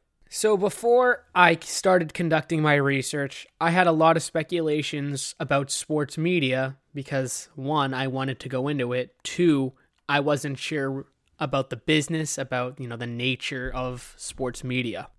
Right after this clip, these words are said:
I ultimately wanted to figure out more about sports media. So specifically, the reason I decided to do my project on this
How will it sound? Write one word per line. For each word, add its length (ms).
I 280
ultimately 920
wanted 380
to 100
figure 480
out 360
more 460
about 480
sports 600
media. 540
So 640
specifically, 1040
the 80
reason 320
I 80
decided 460
to 60
do 140
my 160
project 540
on 180
this 380